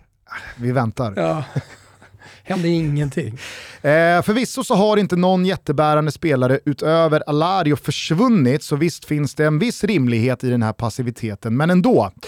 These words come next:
Speaker 1: Julian Baumgartlinger har, eh, dragit med sin rutin. Joel Poyampalo är definitivt borta efter lite lån och Mitchell Weiser har gått till Werder Bremen. Fuck Bremen.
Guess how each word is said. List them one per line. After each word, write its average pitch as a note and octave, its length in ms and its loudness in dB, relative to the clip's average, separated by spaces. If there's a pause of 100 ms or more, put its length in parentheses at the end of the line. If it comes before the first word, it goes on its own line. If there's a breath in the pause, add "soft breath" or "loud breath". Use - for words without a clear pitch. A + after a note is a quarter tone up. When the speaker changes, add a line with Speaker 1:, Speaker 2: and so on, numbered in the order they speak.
(300 loud breath)
Speaker 1:
Julian G#3+ 560 4
Baumgartlinger A3 1080 2
har, F3 380 2
eh, F3 140 4
dragit E3+ 420 2
med E3+ 120 -2
sin E3 260 0
rutin. E3+ 460 2
Joel D#3+ 320 4
Poyampalo G#3 920 2
är F#3+ 80 0
definitivt D#3 640 -2
borta E3 500 -2
efter D3+ 200 -6
lite C#3+ 200 -2
lån E3+ 380 2
och E3 280 0
Mitchell F#3+ 320 -2
Weiser C3 500 0
har B2+ 100 0
gått A#2 200 -4
till A2 120 -8
Werder C#3 240 -4
Bremen. G2 540 -10
Fuck G#3+ 220 -2
Bremen. G2 340 -6